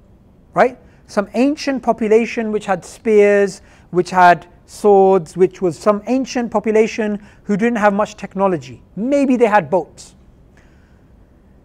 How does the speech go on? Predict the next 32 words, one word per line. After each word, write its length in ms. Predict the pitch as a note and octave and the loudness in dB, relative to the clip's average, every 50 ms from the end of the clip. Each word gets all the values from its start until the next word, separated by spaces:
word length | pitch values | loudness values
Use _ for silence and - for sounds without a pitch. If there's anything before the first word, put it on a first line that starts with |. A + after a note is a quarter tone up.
| _ _ - | _ _ -12
Say 280 | - - C4+ D4 D4+ | -2 2 2 4 4
there 160 | C#4+ D4 D4 | 4 2 2
is 100 | C#4+ A#3 | 2 0
an 100 | B3 B3+ B3 | 0 -4 -4
ancient 460 | G#3+ C4 C#4+ C#4 - - - C4 C#4+ | -2 -4 -4 -4 -6 -6 -6 -6 -2
Malay 300 | A#3 G#3 G#3 G#3 G#3+ A3 A3 | 0 0 2 2 2 0 0
person 500 | - - G#3+ G#3 G3 - - C#3+ A#2+ - _ _ - _ _ _ _ _ _ _ _ _ _ _ | 0 2 2 2 2 -2 -10 -16 -16 -18 _ _ -20 _ _ _ _ _ _ _ _ _ _ _
who 580 | _ - - - B3 B3+ B3+ B3 B3+ B3 B3 - _ | _ -12 -4 -2 0 2 2 2 0 -2 -4 -8 _
we 380 | - D#3+ C#3+ E3+ A#3+ C4 B3+ B3 | -12 -8 -4 0 2 2 2 2
met, 500 | A3+ A3+ A3 A3 A3 - - - - - _ _ _ _ _ _ _ _ _ _ _ _ _ _ _ _ | 2 2 2 0 -2 -6 -20 -20 -20 -20 _ _ _ _ _ _ _ _ _ _ _ _ _ _ _ _
say 540 | - - - A3+ A3 A3 A3+ A3 G#3 F3+ - - - _ _ _ _ _ _ _ _ _ _ - | -12 -4 0 4 4 4 4 4 0 -6 -14 -20 -20 _ _ _ _ _ _ _ _ _ _ -8
the 120 | D3+ E3 | -4 0
brother 340 | D3+ F#3+ A3 A3 G3+ G#3+ G3+ | 4 6 6 6 6 4 4
went 300 | F#3+ G3+ G#3 G#3 G#3 G3+ - | 4 4 4 2 0 -4 -8
and 160 | - F3+ F3 E3 | -8 -6 -4 -4
he 120 | F#3 F#3+ | -2 -2
met 280 | F3+ F#3 G#3 G#3+ F#3 F3 | 0 0 0 0 -2 -4
this 180 | F#3+ F#3 - | -6 -4 -4
Malay 300 | F#3+ F3+ F3+ F#3+ G3+ G#3 | -2 -2 0 0 0 0
person 500 | F#3+ - G3+ G3+ G3+ G3 - - G3+ G3 F#3+ | 0 0 2 2 2 2 -2 -6 -6 -6 -4
ten 180 | - G#3 G3 | -4 -4 0
thousand 320 | F3+ G3+ F#3+ F#3+ F3 F#3 F3+ | 2 2 2 2 0 -2 -4
years 180 | F#3+ F#3+ D#3+ | -4 -4 -4
ago, 140 | F3+ E3+ F#3 | -4 -4 -4
you 100 | F3+ F#3 | -2 -2
had 100 | F3+ F3 | -4 -4
a 60 | F3 | -6
time 280 | E3+ - F3+ G3 G3+ G3 | -10 -8 -8 -6 -6 -6
machine, 280 | F#3 - - G3+ G3 | -6 -8 -8 -8 -8
you 120 | F#3 F3+ F3+ | -6 -4 -4
went 180 | F#3 F#3 E3+ | -4 -4 0
back. 320 | E3 F3 D3+ - - - | 0 0 0 -2 -8 -20